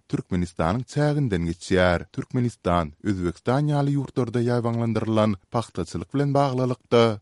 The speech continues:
sebitdäki suw meseleleri öňräkden bäri uly alada bolup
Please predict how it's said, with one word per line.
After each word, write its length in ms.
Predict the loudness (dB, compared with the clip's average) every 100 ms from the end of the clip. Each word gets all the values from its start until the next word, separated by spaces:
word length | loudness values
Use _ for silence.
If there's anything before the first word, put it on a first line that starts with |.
| -4
sebitdäki 720 | -4 -4 -2 2 2 0 -6
suw 200 | -4 -2
meseleleri 720 | -2 -2 0 0 2 2 0 -2
öňräkden 640 | 0 2 0 -2 -2 0
bäri 440 | 2 4 4 4 2
uly 220 | -2 0
alada 480 | 0 0 0 2 0
bolup 220 | 0 -2